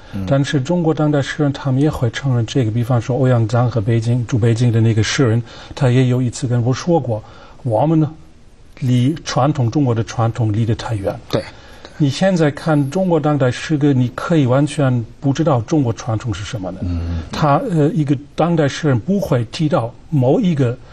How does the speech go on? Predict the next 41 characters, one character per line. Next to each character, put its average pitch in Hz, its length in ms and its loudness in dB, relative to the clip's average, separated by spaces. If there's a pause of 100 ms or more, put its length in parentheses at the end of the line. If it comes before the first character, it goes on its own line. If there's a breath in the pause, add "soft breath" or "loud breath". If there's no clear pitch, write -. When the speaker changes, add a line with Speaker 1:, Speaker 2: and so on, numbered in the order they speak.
(440 loud breath)
Speaker 2:
唐 147 240 0
朝 127 200 -2
诗 135 220 -2
人 123 80 4
的 110 100 0
诗 127 220 -2
歌 120 80 0
是 117 100 -2
不 156 140 0
可 156 160 -4
能 120 200 2
的。 - 160 -6
Speaker 1:
嗯。 98 340 -2
Speaker 2:
但 175 180 2
是 - 140 -2
呢， 143 60 4
如 147 180 2
果 151 120 2
你 131 140 2
要 120 180 4
了 113 280 2
解 127 160 0
翻 180 280 0
译 131 160 0 (480)
中 165 140 0
国 147 100 2
当 135 180 2
代 123 140 2
诗 - 200 -4
人 120 80 0
的 110 60 -2
诗 139 200 -2
歌， 131 100 2
你 117 280 2
应 226 180 4
该 127 220 2 (160)
知 143 100 0
道 110 200 -2 (320 loud breath)
外 135 140 0
国 - 160 -2
诗， - 280 -2